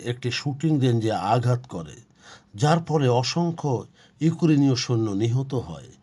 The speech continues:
এটি প্রথমবার নয় যে রাশিয়ানরা প্রশিক্ষণ ক্ষেত্র বা ফ্রন্ট লাইনের কাছে শুটিং রেঞ্জে ইউক্রেনীয় সৈন্যদের সমাবেশে হামলা চালিয়েছে। এই হামলাগুলি নিয়ে সামরিক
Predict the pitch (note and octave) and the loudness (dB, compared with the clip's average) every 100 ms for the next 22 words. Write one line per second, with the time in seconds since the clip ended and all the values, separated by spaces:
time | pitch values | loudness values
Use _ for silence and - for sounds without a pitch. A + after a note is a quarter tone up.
0 | - - - - _ E3 E3+ G#3+ G#3+ E3+ | -20 -20 -20 -20 _ 2 2 0 -2 -4
1 | - D3 D3+ C3+ B2 A#2 A2+ A#2 G2 G#2 | 0 2 4 4 4 2 2 0 -2 -4
2 | G2+ - _ _ A#2+ C3+ - E3 C#3 B2 | -6 -10 _ _ -6 -4 -2 0 2 0
3 | A2 B2+ - - - C#3 B2+ C3 B2+ B2+ | 0 -4 -6 -6 -2 -2 0 -2 -2 -2
4 | G#2+ A2+ - B2 B2+ C3 B2 A#2 A#2 A2+ | 0 0 0 -2 2 2 2 2 -2 -6
5 | - A#2 G2 - _ - _ - - - | -6 -8 -8 -10 _ -20 _ -20 -20 -6
6 | - F3 F3+ F#3 E3 C#3 C3+ A#2+ B2 A#2 | -2 0 0 4 4 4 2 2 0 0
7 | D#3 D#3 D#3 C#3+ C3+ B2 - C#3 C3+ B2+ | -2 -2 0 2 2 0 -2 0 2 2
8 | A#2+ G2+ F#2 _ _ _ - - E3 D#3+ | 0 -2 -8 _ _ _ -6 0 2 4
9 | D3 - A#2 A#2+ B2 A#2+ A#2 A2+ G#2 F#2+ | 2 0 0 2 2 2 0 -4 -4 -6
10 | - - D2+ - _ _ _ _ _ _ | -8 -12 -16 -18 _ _ _ _ _ _
11 | _ _ _ - - - - - D#3 G#3+ | _ _ _ -12 -12 -10 -16 0 4 6
12 | A3 G3 F#3+ F3+ F3+ E3+ D#3+ C#3 - D3+ | 6 2 2 2 2 2 2 2 -2 -2
13 | C#3+ C#3 | 0 0